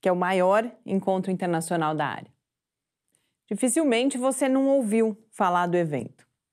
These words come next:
mas provavelmente não foi sobre o que ele representa pra matemática brasileira ou sobre algum trabalho que atraiu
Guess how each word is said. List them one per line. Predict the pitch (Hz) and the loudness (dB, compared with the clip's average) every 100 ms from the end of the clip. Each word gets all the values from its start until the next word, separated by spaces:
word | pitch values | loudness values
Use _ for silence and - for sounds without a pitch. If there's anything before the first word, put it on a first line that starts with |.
| _ _ _ _ - | _ _ _ _ -10
mas | 147 151 | -8 -6
provavelmente | - 196 208 202 202 233 233 | -2 0 2 2 0 0 0
não | 254 | -2
foi | 254 233 233 | 0 0 0
sobre | 240 214 180 170 | 0 -2 0 0
o | 156 | 0
que | 156 185 | -2 0
ele | 175 | 0
representa | 180 175 175 151 170 190 190 165 | 0 0 -2 0 -2 -2 -2 -4
pra | 151 165 | -2 -2
matemática | 165 160 160 160 160 160 - | -2 -2 -2 0 -2 -4 -6
brasileira | 156 156 151 147 160 190 180 170 - _ - _ - | -2 -2 -2 -2 0 0 0 -2 -8 _ -20 _ -4
ou | 262 214 | 0 0
sobre | 202 202 180 | 0 0 2
algum | 170 165 185 | 2 2 0
trabalho | 170 175 156 165 175 160 160 156 | 0 0 2 0 0 -2 -4 -8
que | - 175 165 | -4 0 0
atraiu | 160 156 180 165 180 202 190 | 0 0 0 2 2 0 -2